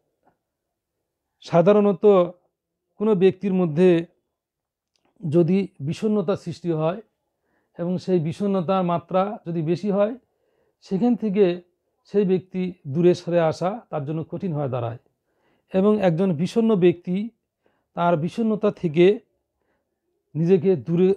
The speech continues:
দূর করার জন্য বখাটে ছেলেদের, বখাটে হয়ে যায় এবং ছেলেদেরকে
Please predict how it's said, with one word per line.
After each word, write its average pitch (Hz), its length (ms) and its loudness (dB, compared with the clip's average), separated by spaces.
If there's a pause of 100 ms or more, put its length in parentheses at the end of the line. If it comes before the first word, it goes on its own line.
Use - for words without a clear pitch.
দূর 165 220 -2
করার 180 300 4
জন্য 175 460 -2 (2500)
বখাটে 190 520 4 (2000)
ছেলেদের, 190 420 2 (420)
বখাটে 196 580 0 (380)
হয়ে 170 220 0
যায় 190 300 0 (220)
এবং 170 260 -10
ছেলেদেরকে 180 720 -2